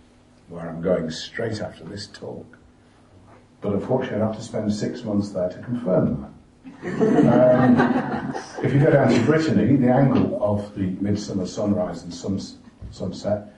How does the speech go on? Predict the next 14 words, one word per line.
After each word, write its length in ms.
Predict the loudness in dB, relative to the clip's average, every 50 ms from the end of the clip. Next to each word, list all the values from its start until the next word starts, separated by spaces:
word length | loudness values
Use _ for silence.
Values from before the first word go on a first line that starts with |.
| -20 _ _ -6
is 260 | 0 2 2 2 2
the 120 | 2 2
angle, 500 | 2 2 2 2 2 0 -2 -6 -8 -12 -18 -20 _ _ _
the, 180 | -8 -6 -6 -6 -8 -14 -20 -20 -20 -18 -16
a 100 | -14 -14
smaller 460 | -8 0 2 4 4 4 4 2 0
angle 180 | -2 -2 -4 -4
of 60 | -4
a 60 | -4
three 260 | -6 -4 -4 -2 -2
four 260 | -2 -2 -4 -4 -4
five 420 | -4 -6 -6 -6 -6 -6 -8 -10 -8
Pythagorean 680 | -8 -6 -6 -4 -4 -6 -6 -8 -8 -10 -8 -8 -8 -10
triangle. 600 | -4 -2 -2 0 0 0 0 0 -2 -4 -8